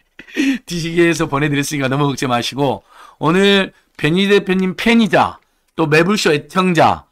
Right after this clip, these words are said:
그리고 우리 안진걸 팀까지 좋아하시는, 어, 경북에서 영지버섯 농사를 짓고 있는 청년 농부, 어, 서정문 선생님 오셨습니다.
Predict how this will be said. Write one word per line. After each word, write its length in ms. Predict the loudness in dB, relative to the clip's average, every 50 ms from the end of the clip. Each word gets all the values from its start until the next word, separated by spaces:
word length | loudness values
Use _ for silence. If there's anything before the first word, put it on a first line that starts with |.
| _ _ _ _ _
그리고 180 | -4 -4 -2 0
우리 120 | 0 0 -2
안진걸 400 | -2 -2 -2 -2 -2 -2 -2 -2
팀까지 280 | -6 -4 -2 -2 -2
좋아하시는, 760 | 0 2 2 4 2 2 0 -2 -2 0 0 -2 -2 -4 -6 -12 _ _ _ _ _
어, 520 | -8 -4 -4 -2 -2 -2 -2 -4 -6 -6 -8 -8
경북에서 880 | -6 -4 -2 -2 0 2 2 2 2 2 4 4 6 6 4 4 0 -6 _ _ _ _ _ _ _ _ _ _ _ -2
영지버섯 720 | 0 2 4 4 4 4 4 4 4 4 4 4 2 2
농사를 380 | 2 0 0 2 2 2 2 2
짓고 220 | 0 -2 -2 -2
있는 220 | 0 0 0 -2 -4
청년 340 | -2 0 2 4 4 4 2
농부, 580 | 2 2 0 0 0 2 2 2 0 0 -4 -10 _ _ _ _ _
어, 500 | -14 -10 -10 -8 -8 -10 -10 -12 -14 -18 _
서정문 440 | _ -4 0 0 0 0 0 0 -2
선생님 240 | -2 -2 -4 -4 -6
오셨습니다. 560 | -6 -6 -6 -6 -8 -12 -12 -12 -12 -14 -14